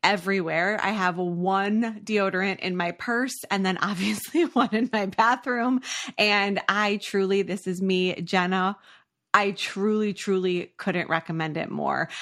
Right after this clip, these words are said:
And I'm super excited that as a special offer for our listeners, new customers can get five dollars off that starter pack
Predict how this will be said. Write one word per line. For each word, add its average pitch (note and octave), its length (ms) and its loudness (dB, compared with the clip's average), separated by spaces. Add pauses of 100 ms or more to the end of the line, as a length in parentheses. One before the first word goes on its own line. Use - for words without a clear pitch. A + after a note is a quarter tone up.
(140)
And G3 140 0
I'm G3 300 0
super B3 420 0
excited F#3 560 0
that F3 220 2
as F3 80 -4
a F#3+ 100 0
special G#3 460 2
offer F#3 380 2
for F#3 120 0
our F3+ 180 4
listeners, E3+ 640 0
new G3+ 360 4
customers G3+ 640 0
can F#3+ 160 0
get F3+ 240 0
five F#3+ 500 2
dollars F#3 460 2
off D#3+ 340 0
that A3+ 220 2
starter A#3 380 0
pack C4+ 440 0